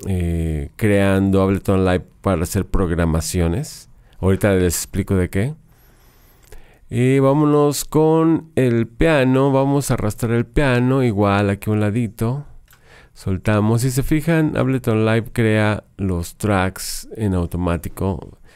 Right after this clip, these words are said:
Esto lo hago para que entiendan perfectamente cómo funcionan esto de los, de los multitracks, ¿ok? Vamos a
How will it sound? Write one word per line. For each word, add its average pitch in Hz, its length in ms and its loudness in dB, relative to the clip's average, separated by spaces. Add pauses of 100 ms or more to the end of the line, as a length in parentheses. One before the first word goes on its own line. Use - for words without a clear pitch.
(340)
Esto 117 260 -2
lo 123 100 4
hago 120 220 0
para 98 300 0
que 98 160 0
entiendan 101 640 0
perfectamente 98 800 -2 (120)
cómo 104 300 0
funcionan 92 640 -2
esto 92 240 -2
de 87 80 2
los, 78 440 -6 (600)
de 85 140 -4
los 78 320 -4
multitracks, 110 960 -4
¿ok? - 160 -8 (1500)
Vamos 120 680 2
a 123 580 0